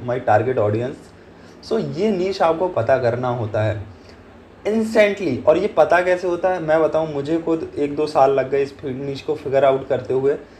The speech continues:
So मेरा, मेरा ये हो रहा है कि आपको जो इंटरेस्ट है, पैशन बनाना स्टार्ट करिए। आपकी ऑडियंस ही आपके नीश के बारे में क्लियर आउट करती जाएगी, आपको डिफाइन करती जाएगी। The main thing is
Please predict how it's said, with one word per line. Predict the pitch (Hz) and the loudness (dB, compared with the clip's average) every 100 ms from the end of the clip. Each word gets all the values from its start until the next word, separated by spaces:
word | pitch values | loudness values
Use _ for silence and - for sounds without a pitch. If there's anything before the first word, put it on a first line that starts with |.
| - - | -20 -6
So | 220 | -4
मेरा, | 175 147 170 185 - - | -2 0 0 0 -4 -6
मेरा | 151 151 180 | -4 2 4
ये | 196 196 | 4 0
हो | 175 | 0
रहा | 180 | 0
है | |
कि | 190 202 | -2 0
आपको | - 156 156 | 4 4 2
जो | 165 175 | -2 -2
इंटरेस्ट | 170 165 165 165 | -4 -4 -4 -4
है, | 185 | -8
पैशन | 156 147 175 147 | -6 -8 -8 -4
बनाना | 127 135 160 | 0 0 -2
स्टार्ट | 156 135 131 131 | -2 2 2 2
करिए। | 143 147 170 - | -4 -2 -4 2
आपकी | 156 - 196 117 | 2 2 -4 2
ऑडियंस | 123 135 156 170 175 | 4 4 2 -2 0
ही | |
आपके | 151 135 147 | -2 -2 -4
नीश | 139 127 | -6 -6
के | - | -4
बारे | 127 123 | 0 2
में | 139 | 0
क्लियर | 143 120 120 | -4 0 2
आउट | 123 127 | 0 0
करती | 113 104 120 | -6 -4 -2
जाएगी, | 113 110 123 | 0 -2 -2
आपको | 135 117 139 143 - - - - | -2 -2 -2 -4 -6 -20 -20 -4
डिफाइन | 123 127 131 135 | -2 0 0 2
करती | 127 113 123 | 0 0 0
जाएगी। | 123 123 143 - - - 117 | 0 0 -4 -10 -20 -12 -2
The | 147 | 0
main | 139 139 175 208 208 180 | 2 2 2 2 -2 -6
thing | 156 | -4
is | 156 170 | -2 -4